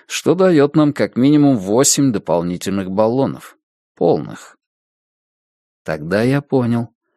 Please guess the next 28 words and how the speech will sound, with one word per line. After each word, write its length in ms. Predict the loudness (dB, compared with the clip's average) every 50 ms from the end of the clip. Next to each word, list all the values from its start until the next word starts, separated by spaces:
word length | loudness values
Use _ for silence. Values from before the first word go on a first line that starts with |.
| _ _ _ _ _
Мы 220 | -2 0 2 4 4
находимся 640 | 4 4 2 2 2 2 4 4 2 2 2 2 4
в 100 | 4 4
уникальном 800 | 6 6 4 4 2 0 -2 -2 0 0 0 2 0 0 -2 -2
положении, 840 | -2 -2 0 0 0 0 0 0 2 2 2 0 -2 -6 -12 -18 _ _ -20 -20 -20 -12 -4
гораздо 600 | 2 2 4 4 4 4 2 2 2 2 2 4
лучшем, 440 | 4 2 0 0 -2 -4 -6 -4 -4
чем 200 | -2 -2 0 2
Мэлори 420 | 2 4 4 4 4 4 2 2
и 240 | 2 2 2 4 4
Ирвин 260 | 4 2 0 -4 -6
в 100 | -8 -6
последний 560 | -4 -2 -2 0 0 2 2 2 2 2 0 2
день 280 | 0 0 2 2 2
их 160 | 2 0 -2
жизни. 520 | -4 -2 -2 -2 -2 -4 -8 -14 -16 -18 _ _ _ _ _ _ _ _ -20 _ _ _
Им 180 | 0 0 2
пришлось 440 | 2 2 2 2 4 4 4 4 2
подниматься 600 | 0 0 2 2 4 4 4 4 2 2 2 0
из 60 | 0
шестого 540 | 0 0 0 2 0 2 2 2 4 4 4
лагеря 440 | 4 4 2 2 2 -2 -2 -2 -2
на 100 | -2 0
высоте 400 | 0 0 0 0 0 2 2 0
двадцати 440 | 0 0 -2 -2 -2 -2 -2 0 0
семи 340 | 0 0 0 2 2 0
тысяч 380 | 0 0 0 0 0 -2 -6 -6
футов, 500 | -8 -6 -4 -4 -4 -4 -6 -12 -12 -14